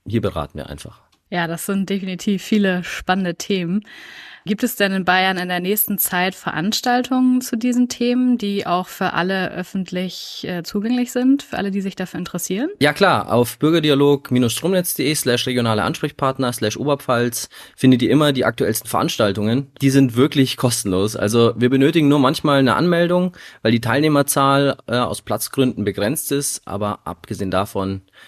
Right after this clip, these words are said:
Speaker 1: nehmt gerne teil, meldet euch an, macht mit.
Speaker 2: Alles klar, ja, super. Danke dir, Kilian. Und wenn ihr da draußen wissen wollt, welche Veranstaltungen demnächst bei euch in der Region stattfinden, dann schaut definitiv doch auch nochmal bei uns auf der Webseite w w w punkt bürgerdialog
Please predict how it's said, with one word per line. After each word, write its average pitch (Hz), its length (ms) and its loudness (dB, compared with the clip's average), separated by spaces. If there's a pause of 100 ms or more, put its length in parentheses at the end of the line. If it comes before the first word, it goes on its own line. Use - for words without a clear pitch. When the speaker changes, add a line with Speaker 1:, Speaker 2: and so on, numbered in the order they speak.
(160)
Speaker 1:
nehmt 104 160 0
gerne 104 200 0
teil, 98 240 -2
meldet 92 280 -4
euch - 160 -8
an, 90 180 -6
macht 82 160 -8
mit. 82 220 -12 (340)
Speaker 2:
Alles 254 280 0
klar, 214 260 0
ja, 180 220 -2
super. 190 280 -6
Danke 190 320 -4
dir, 165 200 -8
Kilian. 185 680 -6
Und 208 440 -6
wenn 190 160 -4
ihr 294 240 0
da 214 100 -2
draußen 196 420 -4
wissen 202 280 -2
wollt, 185 280 -4
welche 185 320 -4
Veranstaltungen 185 840 -4
demnächst 180 480 -8
bei - 160 -8
euch 254 420 -2 (560)
in 196 140 -4
der 180 120 -2
Region 170 400 -6
stattfinden, 190 720 -6
dann 180 240 -4
schaut 185 320 -6
definitiv 202 560 -4
doch 175 140 -8
auch 226 160 -2
nochmal 247 400 0
bei 220 80 -2
uns 214 200 -4
auf 202 140 -6
der 202 160 -4
Webseite 196 800 -4
w 190 100 -6
w 185 160 -8
w 190 120 -4
punkt 185 480 -8
bürgerdialog 180 580 -6